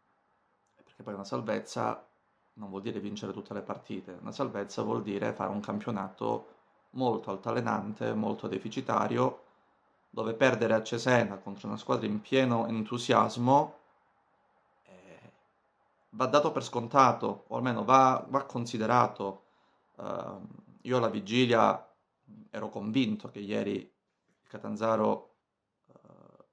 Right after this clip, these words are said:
sarebbe ritornato da Cesena senza, senza punti, ma questo credo che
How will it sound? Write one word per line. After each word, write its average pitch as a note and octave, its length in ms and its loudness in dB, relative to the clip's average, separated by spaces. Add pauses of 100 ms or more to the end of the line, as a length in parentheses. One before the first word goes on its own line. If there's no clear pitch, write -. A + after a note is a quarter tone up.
(540)
sarebbe G#2+ 360 -12
ritornato A2 880 -2
da G#2+ 120 -4
Cesena A2 380 -2
senza, G#2+ 500 -4
senza G#2+ 300 -4
punti, G2+ 560 -12 (240)
ma A2 100 -20
questo A2 300 -10
credo G#2+ 240 -6
che G2+ 380 -8